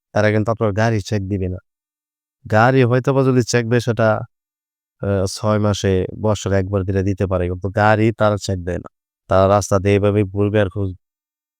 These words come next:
রাস্তায় চেক দিবে হচ্ছে গিয়ে পুলিশে, ঠিক আছে? তো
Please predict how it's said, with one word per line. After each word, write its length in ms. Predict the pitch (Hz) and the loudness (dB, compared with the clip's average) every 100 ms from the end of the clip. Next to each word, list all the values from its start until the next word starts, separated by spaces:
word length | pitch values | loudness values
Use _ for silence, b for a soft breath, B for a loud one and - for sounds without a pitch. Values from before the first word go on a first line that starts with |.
| _ _ | _ _
রাস্তায় 360 | 98 104 - 98 | 0 0 0 -2
চেক 200 | - 101 98 | 0 -2 0
দিবে 160 | 110 | -2
হচ্ছে 180 | 107 - | -2 -2
গিয়ে 140 | 107 - | -4 -2
পুলিশে, 360 | 117 95 - - | -2 -4 -6 -8
ঠিক 160 | 104 107 | -2 0
আছে? 220 | 110 127 139 151 _ _ _ _ _ _ _ _ | 0 -2 -4 -8 _ _ _ _ _ _ _ _
তো 60 | - | -2